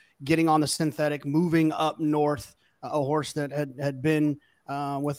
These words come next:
Arnold Delacour and, and also with Graham Motion. Um, now shows up with Josie Carroll, drawn to the outside. The, the horse I was talking about was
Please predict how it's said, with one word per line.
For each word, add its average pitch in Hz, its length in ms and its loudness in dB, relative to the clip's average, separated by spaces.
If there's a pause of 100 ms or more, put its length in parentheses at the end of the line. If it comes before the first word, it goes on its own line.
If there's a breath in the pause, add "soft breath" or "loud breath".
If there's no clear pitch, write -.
Arnold 147 260 2
Delacour 170 680 4
and, 139 160 -4
and 139 140 -4
also 160 300 2
with 147 120 -2
Graham 151 240 0
Motion. 160 500 0 (380)
Um, 135 320 -2
now 156 220 2
shows 151 240 0
up 151 100 -2
with 143 100 -4
Josie 135 320 -4
Carroll, 160 400 2
drawn 151 280 -2
to 143 80 -10
the 143 120 -2
outside. 143 540 -2
The, 135 260 -4
the 139 80 -6
horse 139 220 -4
I 139 60 0
was 127 120 -4
talking 131 220 -2
about 131 220 -2
was 120 160 -6